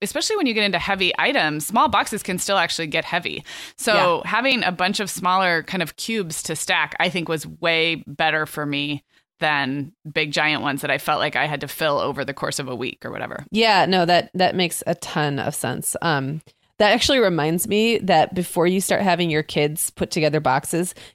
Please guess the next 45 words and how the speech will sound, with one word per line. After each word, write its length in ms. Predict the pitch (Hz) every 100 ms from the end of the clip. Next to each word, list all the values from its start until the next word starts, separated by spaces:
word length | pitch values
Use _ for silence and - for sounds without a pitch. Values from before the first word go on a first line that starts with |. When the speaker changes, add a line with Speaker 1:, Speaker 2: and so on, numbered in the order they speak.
| -
Speaker 2:
give 140 | 302
them 120 | 339 392
a 80 |
quick 200 | 349 233
tutorial 500 | - 226 214 175 185
about 180 | 202 180
how 200 | 180 165
to, 220 | 165 165 - -
<laughs> 180 | _ -
how 120 | 196
to 60 | 190
tell 340 | 180 - 180
which 240 | 165 180 -
side 300 | - 165 170
is 120 | 165
the 100 | 156
right 260 | 151 - -
side, 340 | 247 294 339
because 420 | 220 208 208 196 - - - -
U-Haul 300 | 247 339 320
boxes 340 | 247 240 226
have 160 | 226 196
nice 220 | 190 202
little 100 | 196
handles, 500 | 190 175 214 254 - -
and 100 | 175
there's 180 | 180 185
nothing 260 | 190 202
worse 220 | 175 175 -
than 140 | 170
trying 180 | 185 175
to 60 |
pick 240 | 170 196 185
up, 200 | 175 - - - -
Speaker 1:
Oh, 320 | 185 175 175 170
how 80 |
Speaker 2:
you 40 | 196
know, 140 | 185
a 40 | 170
Speaker 1:
funny. 120 | 185
Speaker 2:
heavy 320 | 185 180 196
box 460 | 175 170 170 - -
that 160 | 170
the 80 | 165
kids 480 | - 175 156 -